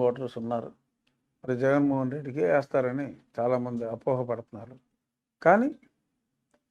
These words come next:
గుంటూరు వన్లో కూడా తెలుగుదేశం పార్టీ చక్కటి విజయాన్ని సొంతం చేసుకోబోతోంది. మిగిలిన చోట్ల అద్వితీయమైన విజయం ఉంటుంది గుంటూరులో.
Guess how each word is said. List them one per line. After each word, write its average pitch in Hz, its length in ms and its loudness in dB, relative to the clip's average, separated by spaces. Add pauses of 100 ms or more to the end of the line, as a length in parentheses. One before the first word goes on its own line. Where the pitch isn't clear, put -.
(1400)
గుంటూరు 220 400 6
వన్లో 214 300 6
కూడా 202 260 -2
తెలుగుదేశం 175 640 -4
పార్టీ 131 320 -6 (1040)
చక్కటి - 360 2
విజయాన్ని 175 420 -2
సొంతం 143 420 -6
చేసుకోబోతోంది. - 640 -12 (1400)
మిగిలిన 185 320 -2
చోట్ల 185 320 -2
అద్వితీయమైన 175 640 0
విజయం 147 340 -2
ఉంటుంది 120 260 -12
గుంటూరులో. 117 480 -10